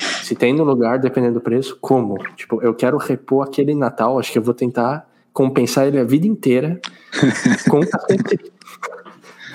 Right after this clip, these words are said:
Speaker 2: Muito bom. Posso, posso fazer um quiz também?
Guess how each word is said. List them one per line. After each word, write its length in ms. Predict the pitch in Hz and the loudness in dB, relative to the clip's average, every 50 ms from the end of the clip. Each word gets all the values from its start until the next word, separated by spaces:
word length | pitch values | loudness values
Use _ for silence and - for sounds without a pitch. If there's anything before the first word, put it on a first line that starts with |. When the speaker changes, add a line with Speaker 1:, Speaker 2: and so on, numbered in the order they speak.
| - - - - - 156 147 - | -12 -12 -12 -4 -2 -2 0 0
Speaker 2:
Muito 180 | 117 113 - | -2 -2 -2
bom. 200 | - 101 98 165 147 - - _ - - - - - - - - - - - - - | -2 0 0 0 -2 -6 -12 _ -20 -20 -20 -18 -14 -12 -8 -6 -6 -6 -6 -4 0
Posso, 420 | - 170 196 - 311 214 - - 185 | 0 2 2 2 2 2 2 2 2
posso 200 | - 202 202 - | 2 2 2 2
fazer 180 | 262 202 233 | 2 4 4
um 100 | 220 185 | 4 4
quiz 220 | - 170 147 180 - | 4 4 2 2 2
também? 460 | 165 120 110 117 151 208 - - - | 2 2 4 4 4 2 0 -2 -6